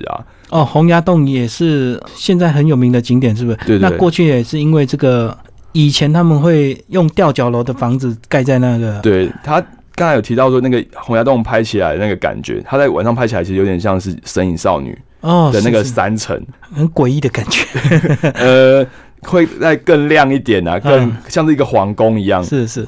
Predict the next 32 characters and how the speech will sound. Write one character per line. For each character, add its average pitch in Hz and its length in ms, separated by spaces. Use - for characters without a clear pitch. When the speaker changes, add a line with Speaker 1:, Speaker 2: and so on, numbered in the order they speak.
Speaker 1:
对， 101 300
但 135 100
是 151 60
它 139 180
是 147 120
因 143 100
为 135 100
是 135 60
吊 123 180
脚 98 180
楼， 62 260
对， 101 220
所 131 160
以 123 40
它 131 120
那 135 100
个 127 180
整 104 220
个 95 120
那 120 120
个 117 120
造 117 280
型， 104 260
它 113 160
是 110 120
这 107 60
样 104 120
层 95 260
层 92 280
相 95 360
叠 - 240
的。 50 200